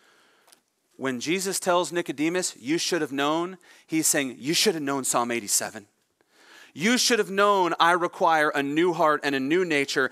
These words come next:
and a second birth for God to act from heaven on your heart if you're gonna enter there."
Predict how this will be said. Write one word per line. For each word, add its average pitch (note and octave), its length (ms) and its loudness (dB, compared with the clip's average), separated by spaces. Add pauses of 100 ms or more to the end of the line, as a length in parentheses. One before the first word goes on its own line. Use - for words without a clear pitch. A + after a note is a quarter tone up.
(160)
and D3+ 120 2
a C3+ 60 2
second F3+ 540 2
birth C#3+ 260 0 (140)
for D3+ 160 -2
God E3+ 420 4
to F3+ 100 0
act D#3 200 2
from C3+ 140 -4
heaven D#3 320 2
on C#3 120 2
your C3 140 -4
heart C3+ 260 2
if B2+ 140 -8
you're C3+ 180 0
gonna B2 240 -2
enter A#2 220 -4
there." F#2+ 200 -12